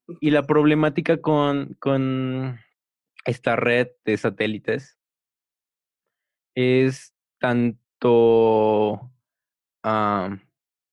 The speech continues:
pues, de cuestiones de privacidad y cuestiones de, de... vaya, una cuestión muy difícil de ab-, de abordar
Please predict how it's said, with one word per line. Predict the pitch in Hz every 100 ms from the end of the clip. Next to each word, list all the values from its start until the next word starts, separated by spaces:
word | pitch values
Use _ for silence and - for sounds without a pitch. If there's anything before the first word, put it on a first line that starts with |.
| _ _ _ -
pues, | 127 123
de | 127
cuestiones | 131 135 - 143 156 165 160 156 156 151 - _ _ _ _ _ _ _
de | - 117 113 110 107 107 101 _
privacidad | - 117 113 110 117 117 151 _ _ _ _ _ _ _ _ _ _ _
y | - 120
cuestiones | - 113 - 123 120 120 123 127 - _ _ _ -
de, | 120 117 110 107 104 101 98 - - _ _ _ _ _ _ _ _ _
de... | - 113 110 104 101 101 98 - - - _ _ _ _ _ _ _ _ _ _ _ _ - - _ -
vaya, | 123 135 135 127
una | 139 156 175
cuestión | 151 135 151
muy | 160 175
difícil | 180 139 135 156
de | 151
ab-, | 139 123
de | - 123
abordar | 120 117 117 120 151 165